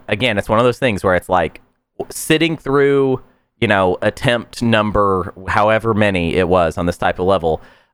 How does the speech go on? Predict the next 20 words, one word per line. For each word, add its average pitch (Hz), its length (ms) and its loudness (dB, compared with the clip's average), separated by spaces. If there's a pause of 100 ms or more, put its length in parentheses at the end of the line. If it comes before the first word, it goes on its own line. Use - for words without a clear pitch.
eventually 131 760 0
it 107 160 -2
got 104 260 0
to 110 80 0
a 95 60 0
point 98 320 -2
where 90 480 2 (320)
I 107 80 -2
think 117 160 -2
what 113 100 -2
they 104 100 0
figured 110 360 -2
out 113 380 2
is 95 500 0 (680)
if 190 220 0
the 180 140 0
environment 156 720 2
is 120 260 -2
interesting 123 640 -2
enough, 101 500 2